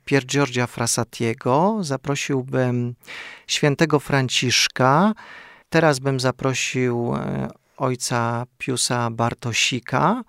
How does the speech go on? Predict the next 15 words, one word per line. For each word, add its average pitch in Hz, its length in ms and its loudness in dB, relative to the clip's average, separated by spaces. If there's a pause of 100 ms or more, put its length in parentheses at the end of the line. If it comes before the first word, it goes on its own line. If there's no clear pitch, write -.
(360)
Aha, 120 160 -2
bo 120 80 -6
tam 117 160 -2
jest - 280 -2
pięć, - 1160 0
to 143 100 -6
jeszcze, 127 420 -2
jeszcze 135 380 2
jedną 123 400 0
osobę 123 400 0
bym 117 220 0
zaprosił, 120 640 0
może 123 360 -2
z - 300 -2
bardziej, 123 580 -2